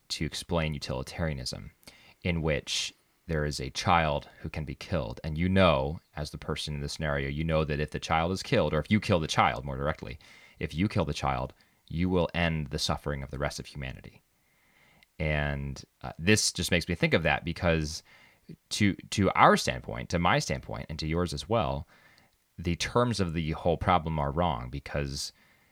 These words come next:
the utilitarian sets that up in saying that the end of suffering is a good.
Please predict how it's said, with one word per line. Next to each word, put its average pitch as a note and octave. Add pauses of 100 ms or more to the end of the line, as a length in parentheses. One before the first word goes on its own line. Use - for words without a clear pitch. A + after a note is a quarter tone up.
(440)
the D#2+
utilitarian D#2+
sets D#2
that D2+
up D2+
in C#2+
saying D2
that C#2
the D2+
end D2+
of C2+
suffering C#2
is C#2
a C#2
good. E2+